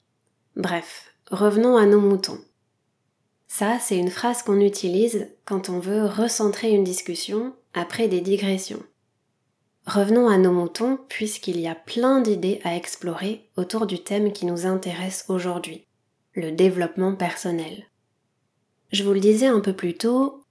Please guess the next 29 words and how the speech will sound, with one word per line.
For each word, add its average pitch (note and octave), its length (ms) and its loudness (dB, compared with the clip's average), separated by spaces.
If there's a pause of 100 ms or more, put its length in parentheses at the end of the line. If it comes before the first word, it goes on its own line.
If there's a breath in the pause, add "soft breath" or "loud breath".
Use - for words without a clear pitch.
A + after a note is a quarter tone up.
(180)
il F#3 140 2
y F3+ 60 2
a F3 60 0
plein B3+ 300 2
de C4 60 2
phrases A3 480 -2
qui F#3+ 120 -8
se F#3 120 -4
répètent F#3 760 -4
dans G3 140 2
le F3+ 140 4
discours G#3 520 0
associé G3 520 0
au F#3 100 4
développement G3 720 4
personnel. F#3 760 -2 (1040)
Je - 120 -12
vais F#3 100 4
vous F3 100 2
lire F3 240 2
quelques A3+ 380 2
exemples F3+ 580 -2
que F#3 140 2
j'ai F3 180 0
notés A#3 640 2
en F3+ 160 4
écoutant G3+ 400 -2
un F3+ 160 0
podcast. - 760 -10